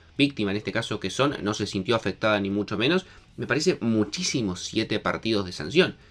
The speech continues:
Entiendo que la idea es que sea ejemplificadora, que los jugadores tengan muchísimo cuidado con las cosas que dicen porque pueden afectar cuestiones que van más allá de simplemente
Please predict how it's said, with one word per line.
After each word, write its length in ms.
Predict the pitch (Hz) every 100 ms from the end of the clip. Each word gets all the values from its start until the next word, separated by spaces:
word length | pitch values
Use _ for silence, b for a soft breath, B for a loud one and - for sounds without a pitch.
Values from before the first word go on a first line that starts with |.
| b
Entiendo 420 | 95 92 160 185
que 100 | 135
la 120 | 113
idea 380 | 107 131 156 139
es 160 | 151 b b -
que 100 | 90
sea 360 | - 113 -
ejemplificadora, 920 | - - 92 95 - 104 175 165 151 B B -
que 80 |
los 140 | 92 -
jugadores 320 | 113 135 - -
tengan 220 | 98 110
muchísimo 540 | 101 90 - 135 131 92
cuidado 400 | 92 151 147 101
con 140 | 92
las 120 | 87
cosas 320 | - 101 104 -
que 80 |
dicen 260 | 107 139 120
porque 220 | 98 85
pueden 240 | - 110 95
afectar 480 | 92 85 117 131 b b b b b b
cuestiones 320 | 113 170 170
que 80 | 143
van 140 | 143
más 180 | 143 156
allá 220 | 139 180
de 100 | 131
simplemente 1000 | 101 - 123 117 104 101 110 120 123 -